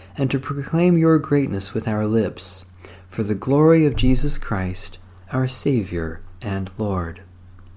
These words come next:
A reading from the Holy Gospel according to Saint John.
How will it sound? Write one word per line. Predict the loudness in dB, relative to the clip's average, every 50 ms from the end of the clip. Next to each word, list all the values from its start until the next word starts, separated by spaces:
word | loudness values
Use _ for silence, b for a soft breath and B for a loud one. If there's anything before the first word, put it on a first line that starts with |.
| -20 -20 -20 -20 -20 -20 -20 -20 -20 -20 -20 -20 -20 -20 -14 -12 -10 -10 -10 B B B B B B B B B B B -20 -14 -4 2
A | 4
reading | 4 6 6 6 4 2
from | 2 2 2 4
the | 4
Holy | 4 4 4 4 4
Gospel | 4 4 2 2 0 0 -2 -2
according | -2 0 0 -2 0 0 -2 -4
to | -4
Saint | -6 -4 -2 -2 -2 -2 -2
John. | -2 0 0 0 -2 -4 -6 -10